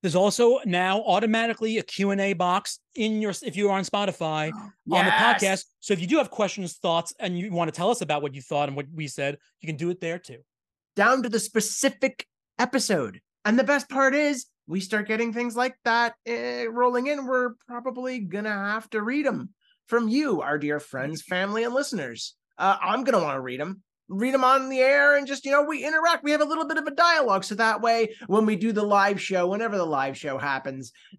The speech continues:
Speaker 2: that just built, we, we built a rapport. You can come and ask more questions in person. We're like, "Hey, you responded on the Compassionate Spy episode.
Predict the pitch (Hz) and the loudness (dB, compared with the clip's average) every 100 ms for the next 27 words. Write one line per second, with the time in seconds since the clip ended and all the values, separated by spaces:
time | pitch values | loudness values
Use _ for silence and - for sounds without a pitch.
0 | - 202 - 175 - 175 185 170 170 208 | 0 2 2 -6 -6 -6 0 2 2 -4
1 | 208 220 180 220 196 180 - 156 147 151 | -4 -4 0 -2 0 -4 -2 -2 2 2
2 | 147 _ 185 220 214 - 170 160 160 156 | 0 _ -8 -4 -4 -4 -2 0 0 -2
3 | 160 156 151 180 160 147 143 151 139 147 | -2 -4 -4 -6 -6 -6 -6 -6 -8 -8
4 | 208 143 135 165 185 214 233 330 339 262 | -8 -8 -6 -2 0 0 0 2 4 2
5 | 165 - 226 170 208 339 330 247 277 262 | 0 -8 -10 -4 4 6 6 4 4 2
6 | 247 233 220 220 220 208 202 190 - 262 | 2 -2 -2 0 0 2 -2 -4 4 4
7 | 254 208 208 196 180 190 | 6 2 0 4 4 4